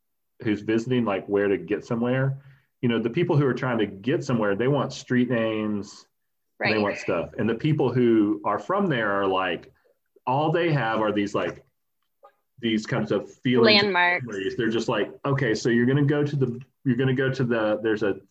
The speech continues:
Speaker 1: intersection, and I think it's, like, used to be a Pizza Hut, but now it's this other thing, and you're gonna take a right." And then you're gonna, and they're
Speaker 2: Yeah.
Speaker 1: like, "What road
Speaker 2: Yep.
Speaker 1: is that?" And it's like, "Dude, I don't know, but I just told you." It's
Speaker 2: Like,
Speaker 1: like,
Speaker 2: it's
Speaker 1: "Take a
Speaker 2: a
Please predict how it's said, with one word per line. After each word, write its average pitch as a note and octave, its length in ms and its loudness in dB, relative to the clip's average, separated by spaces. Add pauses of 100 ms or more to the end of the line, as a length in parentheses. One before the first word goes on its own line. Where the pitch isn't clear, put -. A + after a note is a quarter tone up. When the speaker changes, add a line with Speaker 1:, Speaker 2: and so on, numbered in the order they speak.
(140)
Speaker 1:
intersection, D3+ 580 0
and A2+ 100 -2
I G#2 140 -6 (240)
think A#3 260 2
it's, - 320 -4
like, C3+ 220 -2
used F#3 240 -4
to G3+ 80 -2
be F#3+ 140 2
a F3+ 40 4
Pizza F3+ 500 -4
Hut, D3+ 400 0 (560)
but C3 140 -2
now C#3+ 280 0
it's - 120 -2
this C3+ 180 0 (120)
other C3 260 2
thing, G2 420 -4
and A#2+ 80 -2
you're D3 140 2
gonna C#3 160 0 (220)
take C3 180 -2
a A2 80 0
right." G2+ 640 -2 (880)
And C3 140 2
then D3+ 100 2
you're D3+ 120 4
gonna, D3 180 0
and C#3 80 2
they're D3 80 2
Speaker 2:
Yeah. F3+ 220 4
Speaker 1:
like, C3 80 2 (240)
"What D3 200 -6
road E3+ 100 4
Speaker 2:
Yep. A3+ 120 8
Speaker 1:
is - 60 2
that?" D3 80 -4 (260)
And A2+ 140 -2
it's A#2 120 -2
like, A#2 300 -2
"Dude, C3+ 160 2
I C3+ 160 0
don't C#3+ 240 2
know, A#2+ 500 0
but A#2+ 140 -2
I A#2+ 60 0
just C3+ 200 0
told D3 280 0
you." A2+ 80 4
It's G#2 80 2
Speaker 2:
Like, A#2+ 100 2
Speaker 1:
like, B3 60 0
Speaker 2:
it's - 80 -8
Speaker 1:
"Take B3 100 -2
a A#3+ 160 0
Speaker 2:
a A#3+ 120 2